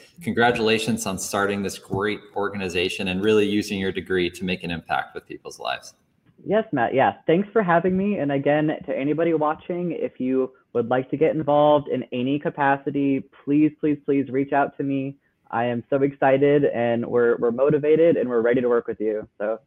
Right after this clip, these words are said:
Speaker 2: thank you very much for having me.
Speaker 1: Awesome. Thanks, Casey.
Speaker 2: Thank you. Bye.
Speaker 1: Well, that is Casey Neubauer, but we want to remind people that we won't be live next week, actually, but stay tuned to our social media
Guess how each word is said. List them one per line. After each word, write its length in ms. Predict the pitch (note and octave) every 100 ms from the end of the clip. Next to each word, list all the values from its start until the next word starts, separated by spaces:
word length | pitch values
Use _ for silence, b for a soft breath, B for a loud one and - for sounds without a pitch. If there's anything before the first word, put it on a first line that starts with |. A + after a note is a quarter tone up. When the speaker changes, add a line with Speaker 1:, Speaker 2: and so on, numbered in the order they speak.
| -
Speaker 2:
thank 160 | C#3+
you 120 | D3 B2
very 200 | C3 C3
much 160 | A#2+ -
for 80 |
having 260 | A#2 A2+ A2
me. 160 | A2 A2 _ _ _ _
Speaker 1:
Awesome. 380 | - F#2 - D#2+
Thanks, 280 | - A2+ -
Casey. 600 | - G2+ - G2 - - - _ _
Speaker 2:
Thank 180 | - F#3+
you. 320 | G3 E3 D#3+ D#3+
Bye. 80 | - - _ _ _ _ _ _ _ _ _ _ _ _ _ _ -
Speaker 1:
Well, 100 | F#2
that 180 | C#3
is 160 | B2+ A2+
Casey 640 | - C3 B2 A#2 G#2+ -
Neubauer, 560 | G2+ A2+ G2 F2 G2 G2+
but 580 | G2 - - - _ _
we 80 | B2
want 120 | D3
to 60 | F3
remind 320 | C#3+ C3 B2+
people 320 | A#2+ A2+ G#2+
that 260 | F#2+ - G#2
we 280 | G2+ G2
won't 260 | - D3 G#3+
be 100 | G3+
live 440 | D3+ B2+ C#3+ B2
next 260 | A#2 B2 -
week, 180 | G#2+ -
actually, 340 | F#2 - A2
but 180 | F#2 E2+
stay 260 | - C#3 E3+
tuned 580 | - C#3 B2+ D#3 D#3 -
to 180 | C3
our 180 | G2 F#2+
social 460 | F#2+ - D#3+ - B2
media 640 | A2 C3 G#2+ F#2 G2 B2+